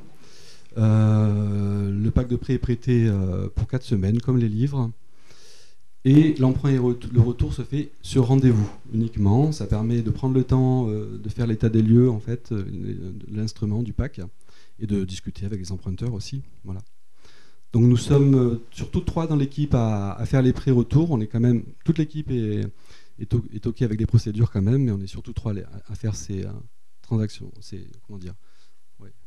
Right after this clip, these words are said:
prêts-retours. Alors voici encore deux services qui invitent là des usages sur place. Donc nous avons un piano numérique disponible, euh, donc sur simple demande. On demande simplement le,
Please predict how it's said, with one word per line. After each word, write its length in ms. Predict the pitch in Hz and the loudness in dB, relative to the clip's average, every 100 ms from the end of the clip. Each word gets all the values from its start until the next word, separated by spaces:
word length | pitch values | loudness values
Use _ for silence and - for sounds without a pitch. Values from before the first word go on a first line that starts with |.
| - - - - | -14 -14 -14 -14
prêts-retours. 540 | - 139 131 - 92 - - - - - - - - - - - - - - - - - - - - - - - - - - - - - - - - - - - - - - - - - - | -14 -12 -12 -10 -10 -10 -14 -14 -14 -14 -14 -14 -14 -14 -14 -14 -14 -14 -12 -12 -12 -12 -12 -12 -12 -12 -12 -12 -12 -12 -12 -12 -12 -12 -12 -12 -12 -12 -12 -12 -12 -12 -12 -12 -12 -12 -4
Alors 100 | 117 | 2
voici 220 | 120 135 151 | 4 4 0
encore 420 | 139 135 107 - 113 | 4 4 4 -6 -2
deux 140 | 170 | 0
services 540 | 180 165 143 156 - 104 92 - - - - - | 2 0 0 -4 -6 -8 -10 -12 -14 -14 -14 -12
qui 160 | - 120 | -6 -2
invitent 240 | 127 147 | 0 2
là 100 | 151 | 2
des 180 | 123 120 | 2 2
usages 300 | 127 127 113 | 0 0 -2
sur 220 | - - | -4 -2
place. 420 | 139 151 175 - | -2 -2 -2 -2
Donc 320 | 180 185 139 | 0 0 0
nous 140 | 120 117 | -2 0
avons 120 | 110 | 0
un 40 | |
piano 300 | 107 151 156 | 0 0 2
numérique 560 | 156 147 123 117 196 139 107 - - - - | 4 4 4 0 -4 -8 -8 -10 -14 -14 -14
disponible, 600 | 113 107 113 113 120 139 | -10 2 4 6 6 6
euh, 180 | 123 110 | 6 4
donc 220 | 107 113 | 2 0
sur 260 | - - 104 | 0 2 2
simple 400 | - 120 117 113 | 2 -2 2 2
demande. 500 | 104 110 107 147 151 | 6 6 8 6 4
On 80 | 117 | 2
demande 320 | 113 113 113 | 2 0 0
simplement 420 | 120 110 113 117 | -2 -4 -4 -2
le, 320 | 113 101 101 | 2 4 4